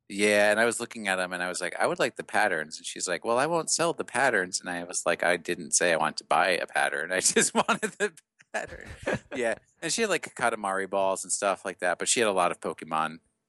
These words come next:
Speaker 1: um, that she had, uh, crocheted.
Speaker 2: Hmm, that's cool.
Speaker 1: Yep.
Speaker 2: Huh.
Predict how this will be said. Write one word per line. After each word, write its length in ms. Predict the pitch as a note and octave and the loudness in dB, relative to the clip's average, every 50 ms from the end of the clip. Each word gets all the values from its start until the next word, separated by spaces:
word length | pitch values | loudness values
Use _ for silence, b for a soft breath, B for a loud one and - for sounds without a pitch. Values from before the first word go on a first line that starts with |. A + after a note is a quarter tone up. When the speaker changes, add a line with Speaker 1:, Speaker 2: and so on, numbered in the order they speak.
| _ _ _ _ _ | _ _ _ _ _
Speaker 1:
um, 220 | - - D#2+ D#2 E2 | -4 -4 -4 -2 -2
that 120 | D#2+ - | -4 -2
she 140 | - - F#2 | -2 -2 -2
had, 160 | F2 F2 - - _ _ - - | -2 -4 -4 -8 _ _ 0 2
uh, 180 | E2+ D#2 C#2 | 4 4 4
crocheted. 680 | - - - - - - - C2 B1 A#1 B1 - - - _ _ _ _ _ _ _ _ - | 2 0 0 0 2 0 0 -2 -2 -4 -6 -8 -10 -20 _ _ _ _ _ _ _ _ -4
Speaker 2:
Hmm, 140 | A#2+ A#2+ G2 F#2+ - _ _ _ - | -2 -2 -2 -4 -8 _ _ _ -6
that's 200 | G2+ G2+ G2 - | -4 -4 -4 -4
cool. 220 | - F#2+ F#2 F#2 - _ _ _ _ _ _ _ _ _ _ _ - | -4 -4 -4 -4 -6 _ _ _ _ _ _ _ _ _ _ _ -2
Speaker 1:
Yep. 200 | - B2+ C3+ - - _ _ _ _ _ _ _ _ _ _ _ _ _ - G3 | 0 0 0 0 -2 _ _ _ _ _ _ _ _ _ _ _ _ _ -2 -2
Speaker 2:
Huh. 120 | G3 | -2